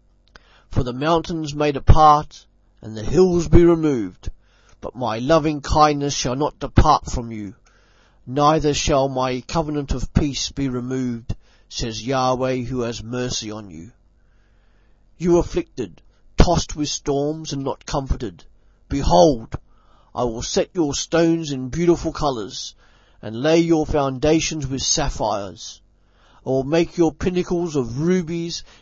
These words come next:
and your gates of sparkling jewels, and all your walls of precious stones. All your children shall be taught of Yahweh, and great shall be the peace of your children. In righteousness you shall be established,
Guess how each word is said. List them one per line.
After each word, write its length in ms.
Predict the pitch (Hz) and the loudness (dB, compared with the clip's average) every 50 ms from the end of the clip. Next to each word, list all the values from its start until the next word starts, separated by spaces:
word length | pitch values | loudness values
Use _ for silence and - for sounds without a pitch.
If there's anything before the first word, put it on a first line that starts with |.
| _ | _
and 100 | - 123 | -8 -6
your 180 | 147 143 131 123 - | -4 -4 -4 -6 -6
gates 380 | - 170 170 170 165 - - - | -2 0 0 0 0 -2 -8 -8
of 100 | 135 120 | -6 -4
sparkling 800 | - - - - - 156 165 170 170 160 - 160 160 160 160 156 | -2 -2 -2 -2 -2 0 0 0 0 -2 -4 -6 -6 -4 -4 -6
jewels, 520 | 139 135 170 165 170 170 175 165 165 160 143 | -4 0 2 4 4 4 2 0 -4 -6 -6
and 120 | 139 127 | -6 -4
all 320 | 135 170 180 185 180 185 | 0 2 4 4 4 4
your 180 | 170 170 165 147 | 4 2 2 2
walls 500 | 147 165 175 180 175 175 175 175 165 143 | 2 2 2 4 4 4 2 2 0 -4
of 200 | 147 131 123 - | -6 -8 -10 -10
precious 360 | - - 170 156 - 165 147 | -8 -6 -6 -6 -6 -6 -8
stones. 680 | - - - 139 131 127 120 110 110 107 120 - - - _ _ _ _ _ _ _ _ _ _ _ _ _ | -8 -6 -6 -6 -6 -6 -8 -12 -14 -16 -18 -20 -20 -20 _ _ _ _ _ _ _ _ _ _ _ _ _
All 200 | - 147 160 175 | -2 2 4 4
your 220 | 165 160 160 156 151 | 4 4 4 2 0
children 480 | - - - 180 175 170 160 175 165 | -2 0 2 4 4 4 2 0 -2
shall 160 | 156 - - 143 | -2 -4 -6 -4
be 160 | 127 139 127 | -4 -6 -8
taught 320 | - - - 175 175 160 | -4 -2 0 0 0 0
of 160 | 165 156 135 127 | -2 -4 -4 -2
Yahweh, 640 | 135 160 160 160 156 156 139 127 113 113 104 95 127 - - _ _ _ _ _ _ | 0 2 2 2 2 2 0 -2 -4 -6 -8 -10 -14 -18 -20 _ _ _ _ _ _
and 180 | - 123 120 120 | -16 -16 -14 -12
great 300 | - - 160 170 165 - | -6 -2 0 0 0 -2
shall 240 | - - - 147 139 | -2 -2 -2 -2 0
be 180 | 135 151 147 | 0 -2 -2
the 140 | 139 123 - | -2 -4 -8
peace 360 | - - - 175 170 - - | -10 -8 -8 -6 -6 -4 -4
of 140 | - 151 131 | -4 -4 -2
your 220 | 139 156 151 147 143 | 0 0 0 0 -2
children. 640 | - - 165 147 147 139 131 110 92 87 73 71 _ _ _ _ _ _ _ _ _ _ _ _ - _ _ _ _ - _ _ | -4 -2 -2 -2 -2 -4 -8 -10 -12 -14 -18 -20 _ _ _ _ _ _ _ _ _ _ _ _ -20 _ _ _ _ -20 _ _
In 240 | 131 131 131 127 131 | -8 -6 -6 -4 0
righteousness 720 | 143 156 170 165 - - 165 - - 160 156 147 - - | 2 4 4 2 2 -2 -6 -6 -4 -4 -4 -4 -4 -6
you 100 | 135 127 | -6 -6
shall 280 | - - 156 135 131 127 | -4 -2 -2 -2 -2 -2
be 180 | 120 139 127 | -2 -4 -4
established, 760 | 123 - - - - 156 165 160 165 170 165 160 - - - | -4 -4 -6 -4 -2 -2 -2 0 0 -2 -4 -4 -8 -14 -20